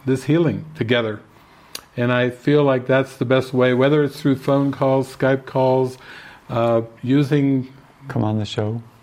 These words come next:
Speaker 1: Yeah. I mean, I, I love t-, technology. I mean, I,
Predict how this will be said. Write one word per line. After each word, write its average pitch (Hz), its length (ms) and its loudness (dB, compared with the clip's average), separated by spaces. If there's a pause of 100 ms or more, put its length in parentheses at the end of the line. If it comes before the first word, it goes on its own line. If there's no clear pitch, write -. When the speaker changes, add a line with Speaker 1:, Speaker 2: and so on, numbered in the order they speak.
(120)
Speaker 1:
Yeah. 120 340 0 (460)
I 156 40 -2
mean, 175 180 2
I, 175 360 0
I - 40 2
love 185 500 0 (180)
t-, 147 260 -4
technology. 151 800 2
I 131 80 2
mean, 135 200 2
I, 135 340 2